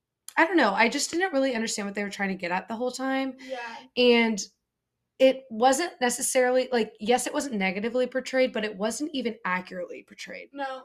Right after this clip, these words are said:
Speaker 2: it was, it
Speaker 1: 'Cause it
Speaker 2: was
Speaker 1: showed,
Speaker 2: just
Speaker 1: like,
Speaker 2: weird.
Speaker 1: two or three girls. One of the girls ended up dropping the documentary because she realized, like,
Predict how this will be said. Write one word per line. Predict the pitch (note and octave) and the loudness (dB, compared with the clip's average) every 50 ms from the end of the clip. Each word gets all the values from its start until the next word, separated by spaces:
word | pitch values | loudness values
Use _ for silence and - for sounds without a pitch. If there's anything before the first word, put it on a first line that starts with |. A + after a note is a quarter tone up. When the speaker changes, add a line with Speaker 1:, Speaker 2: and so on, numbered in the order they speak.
| - - | -14 -14
Speaker 2:
it | C#4+ D4 | -14 -14
was, | D#4 D#4 | -16 -20
it | - - _ _ _ - | -20 -20 _ _ _ 0
Speaker 1:
'Cause | C4 B3+ A3 | 2 2 2
it | D#4+ | 2
Speaker 2:
was | D#4 | 2
Speaker 1:
showed, | - - - C4 B3 B3+ C#4 | 0 2 4 6 6 6 6
Speaker 2:
just | D4+ D#4 | 4 4
Speaker 1:
like, | D#4+ D#4 D4+ D4 | 4 4 4 2
Speaker 2:
weird. | - - - - - - - _ _ | -2 -8 -16 -18 -18 -20 -20 _ _
Speaker 1:
two | - - - B3+ B3 B3+ | -8 -6 -2 2 4 4
or | C4 C4 | 4 4
three | B3+ C4 A#3 G#3+ A3 A3 | 2 -2 -2 -2 -2 -2
girls. | F#3+ G3 G3 F#3+ F3+ F3+ F3 F3+ F3 - - | -2 -4 -2 -2 -2 -2 -4 -6 -8 -8 -8
One | - B3+ D4 | -4 -4 -2
of | D#4+ D4+ | -2 -2
the | C#4+ | -4
girls | B3+ A3+ A3+ A3+ A3 A3 - | -4 -4 -6 -6 -6 -6 -6
ended | A3 A3+ A#3 A3 | -4 -4 -4 -4
up | A3 A3 | -6 -10
dropping | - - G#3 F#3+ G3 G3+ A3 G#3+ | -8 -4 -2 -2 -2 -2 -4 -6
the | G#3 G3+ | -6 -6
documentary | - F3+ F3+ F3 - - F#3 F3+ F3+ F3+ F#3 F#3 F#3 F#3 - _ _ - - _ _ _ | -6 -8 -8 -10 -12 -16 -20 -18 -18 -18 -18 -16 -18 -18 -20 _ _ -20 -20 _ _ _
because | _ G#3+ G3+ - A3+ G#3+ | _ -8 -4 -2 -2 -2
she | - G#3 | -2 -2
realized, | G3 F#3+ G#3+ A3 G#3 G#3+ G3+ G3 G3 - | 0 0 0 2 2 2 2 2 0 -4
like, | - - - - | -6 -10 -12 -14